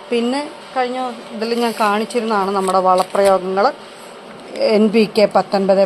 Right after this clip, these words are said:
പത്തൊൻപത്, പത്തൊൻപത്, പിന്നെന്താണ് സാഫ്, ഇതൊക്കെ നമ്മൾ ഇടയ്ക്കിടയ്ക്ക് തളിച്ചു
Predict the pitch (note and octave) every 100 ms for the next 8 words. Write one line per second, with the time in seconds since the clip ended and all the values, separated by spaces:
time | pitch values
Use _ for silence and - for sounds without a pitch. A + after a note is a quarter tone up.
0 | F#3+ F#3+ F#3 F3+ E3+ E3 D#3+ - E3 F3
1 | F#3+ C4 D#4+ - - - - - - G#3
2 | G3+ G3 F#3+ F3 - - - - - -
3 | - F#3+ F#3+ F#3 - - - C#4+ C#4 B3+
4 | A3 G#3 A3+ - A3 G#3+ F#3+ F#3 - F#3
5 | F3